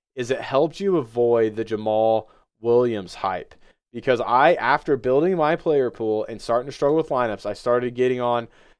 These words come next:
uh, the projection sites to see, you know, hey, am I missing things, or how, how do, how does the ownership look? And I was shocked to see that Jamal Williams was really being held out there as a, a sellable option to users.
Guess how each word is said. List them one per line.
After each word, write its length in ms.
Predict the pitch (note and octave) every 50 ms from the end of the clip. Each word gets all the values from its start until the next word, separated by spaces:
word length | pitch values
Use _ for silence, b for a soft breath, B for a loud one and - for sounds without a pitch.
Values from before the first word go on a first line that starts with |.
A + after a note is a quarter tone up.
| _ _ _ -
uh, 180 | A2+ A2 G#2+ A2
the 100 | A#2+ A2
projection 520 | - A#2+ A#2 B2+ C3+ C#3+ C3+ - C3 A#2+
sites 400 | - - B2 A#2+ A#2+ A#2 - -
to 80 | A2 G#2
see, 560 | - - - C#3+ C#3 C3+ C3 B2+ B2 A2 b b b b b b
you 80 | _ B2+
know, 80 | A#2 G#2+
hey, 160 | B2+ C3+ C3
am 100 | B2+ A#2
I 100 | A2 A2
missing 400 | B2 C#3+ D#3 D#3 - D#3+ C#3+ C3
things, 480 | - - D3 C#3 C#3+ C#3 C#3+ B2+ B2
or 80 | A#2+ G#2+
how, 320 | - C3 C#3 C#3 C#3+ C#3
how 200 | - - C3+ C#3+
do, 120 | D3+ D3 D3 -
how 140 | - C#3 D3+
does 120 | D#3+ D3 C3+
the 140 | B2+ B2
ownership 400 | A#2+ B2+ C#3 C3+ - D#3+ C#3+ -
look? 260 | D3 C#3+ C#3+ C#3+ - b b b b b b -
And 100 | A#2 B2+
I 80 | D3+
was 140 | F3 F3 D#3+
shocked 340 | - - E3 D#3+ D#3 D3+ -
to 60 | B2+
see 160 | - - C#3+
that 140 | B2+ A#2+ G#2
Jamal 380 | A#2 A#2 A2 A#2 B2+ C#3 C#3 B2+
Williams 400 | B2 B2+ C3 C3+ B2 A2+ G2 A2
was 200 | G#2+ G2+ G2+ A2+
really 200 | B2 C3+ D3+ D#3
being 200 | D3+ D3 C3+ A#2
held 260 | - C3+ B2 A#2 A2+
out 260 | A2 A2+ A#2 A2+ -
there 220 | A2+ G#2 G#2 G2+
as 160 | G2 G2+ F#2+ G2
a, 160 | G2+ G2 b b b b b -
a 60 | -
sellable 640 | - - - - C#3+ C#3 C#3 C#3 C3 C3 B2 A#2 -
option 500 | - G#2 G#2 A2 A2+ - - - G#2 F#2
to 140 | - - G#2+
users. 600 | F#2 F2+ G2 G#2 G#2+ A2+ A2+ G#2 G2 F2 - -